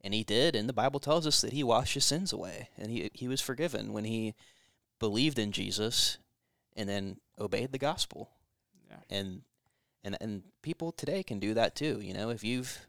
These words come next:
Speaker 1: your whole life been totally anti-Jesus, anti-God, anti-church, uh, maybe you've come from some other religion or maybe no religion at all,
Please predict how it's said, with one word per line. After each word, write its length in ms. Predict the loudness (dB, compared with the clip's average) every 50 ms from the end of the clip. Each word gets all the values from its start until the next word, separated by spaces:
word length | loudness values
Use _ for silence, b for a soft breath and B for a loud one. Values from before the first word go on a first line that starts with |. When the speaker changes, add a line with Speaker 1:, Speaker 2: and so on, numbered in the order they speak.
| -20 _
Speaker 1:
your 180 | -6 -2 -2 2
whole 220 | 4 6 6 8
life 420 | 8 8 8 8 6 4 0 -6 -2
been 380 | 0 2 2 2 0 -2 -4 -8 b b b b b b b b
totally 380 | 2 2 4 4 4 4 4
anti-Jesus, 1000 | 4 4 2 2 2 2 2 2 2 2 2 2 2 2 2 2 2 2 2 2 2
anti-God, 880 | 2 2 2 4 4 4 6 6 4 2 2 2 2 4 4 4 4 4
anti-church, 1000 | 2 0 2 2 2 2 2 0 0 0 2 0 0 -2 -4 -4 -4 -4 -4 -8 _ _ _ _ _ _ _ _ _ _ _ _ _ _ _ _ _ _ _ -8
uh, 140 | -6 -4 -2
maybe 260 | 0 0 2 2 2
you've 200 | 2 0 0 -2
come 220 | 0 0 0 0 0
from 160 | -2 -4 -4
some 160 | -2 0 0
other 180 | 2 2 0 0
religion 460 | 0 0 2 0 0 0 0 -2 -2
or 80 | -2 -2
maybe 240 | -2 -2 -2 -2
no 160 | -2 -2 -2 0
religion 440 | 0 0 0 0 -2 -2 -4 -4
at 120 | -4 -2 0
all, 440 | 4 4 4 4 4 2 0 -4